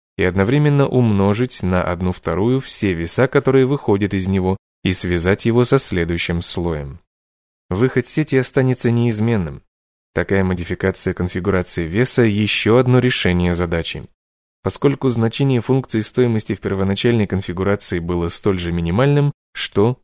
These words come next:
и в новой. Вы можете преобразовать сеть другим способом, например, взять два нейрона из первичного слоя и поменять их местами, одновременно вытягивая вместе с ними все нити, вместе с их весами, соединяющие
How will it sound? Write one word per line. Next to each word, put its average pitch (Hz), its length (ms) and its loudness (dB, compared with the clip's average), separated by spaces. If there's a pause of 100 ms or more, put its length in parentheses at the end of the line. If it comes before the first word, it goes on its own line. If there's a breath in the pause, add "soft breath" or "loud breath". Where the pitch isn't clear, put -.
и 98 80 0
в 90 120 -4
новой. 80 460 -4 (880)
Вы 98 180 2
можете 135 360 2
преобразовать 117 720 2
сеть 117 240 0
другим 113 440 0
способом, 120 760 0
например, 95 420 -2
взять 95 320 -2
два 90 220 0
нейрона 85 460 -2
из 85 100 -6
первичного 85 580 -8
слоя 135 460 0 (260)
и 107 100 0
поменять 120 480 4
их 127 140 2
местами, 92 560 2
одновременно 101 640 2
вытягивая 98 600 2
вместе 101 400 0
с - 100 -6
ними 104 260 2
все - 340 -2
нити, 104 580 0 (340)
вместе 92 500 2
с - 120 -2
их 98 140 -2
весами, 95 580 0 (320)
соединяющие 92 1000 0